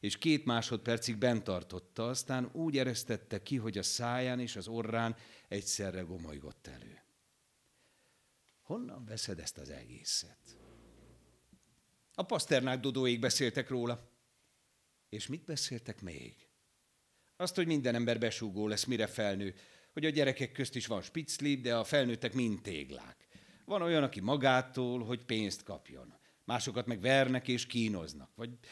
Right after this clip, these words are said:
azért lesz az, hogy ne bántsák a gyerekét, meg az anyját." "És ha mindenki besúgó,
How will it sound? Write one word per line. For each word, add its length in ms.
azért 340
lesz 220
az, 240
hogy 200
ne 160
bántsák 520
a 60
gyerekét, 540
meg 140
az 100
anyját." 680
"És 180
ha 80
mindenki 640
besúgó, 760